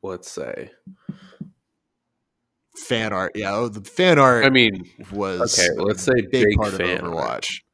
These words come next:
Speaker 1: You gotta be a big fan.
Speaker 2: To appreciate
Speaker 1: Yeah,
Speaker 2: that
Speaker 1: to
Speaker 2: art.
Speaker 1: appreciate
Speaker 2: Yeah.
Speaker 1: the, the home done drawings of McCree.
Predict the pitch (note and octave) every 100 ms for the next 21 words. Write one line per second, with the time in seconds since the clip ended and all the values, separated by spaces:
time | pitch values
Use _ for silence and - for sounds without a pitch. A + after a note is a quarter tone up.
0 | _ _ - F#3 - _ - - _ _
1 | _ _ _ _ _ - A2 A2 G#2 G2+
2 | F2 F#2+ F2+ - E2+ D2+ D#2 - _ -
3 | - F#3 _ _ _ _ F#3 _ _ -
4 | F#3+ _ _ _ _ _ _ _ _ _
5 | _ _ _ - A#2+ A2 - A2 - G#2+
6 | F2 F2 - A2 E2+ - G2+ - G2 F2+
7 | A#1 F2 D#2 A1+ E2 - F#2 E2 D#2+ -
8 | _ _ _ _ - - G2+ G2+ G#2 G2+
9 | - G2 F#2+ F#2 F2+ G2 F#2 F2 F2+ F2+
10 | F2 E2+ F2 F2 - - F#2+ F2 D#2+ -